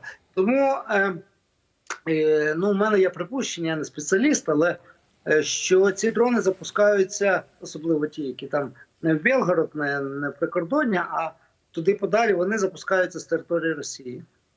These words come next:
І дуже добре, що ми це можемо робити. Відповідно, <laughs> де б ми не були, де б ці заводи не були,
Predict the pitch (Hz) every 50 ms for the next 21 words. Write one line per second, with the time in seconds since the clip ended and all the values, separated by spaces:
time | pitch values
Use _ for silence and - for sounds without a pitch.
0 | _ _ _ _ _ _ 165 151 147 147 147 147 143 143 135 - - - - 208
1 | 196 208 202 180 196 190 175 185 185 170 - - 170 160 165 170 165 - - 175
2 | 175 175 170 175 - - 180 156 165 180 180 143 160 165 165 160 156 151 - -
3 | 127 123 123 - 180 190 185 - _ _ _ _ _ _ _ - 147 - - 170
4 | 175 196 220 208 220 214 208 - - - - 214 202 170 147 170 196 208 180 190
5 | 190 185 180 170 - 165 175 196 233 277 262 - - _ _ _ _ _ _ _
6 | _ _ 175 185 175 180 - 160 151 147 175 170 165 165 156 143 143 143 143 139
7 | 139 165 190 220 247 262 220 -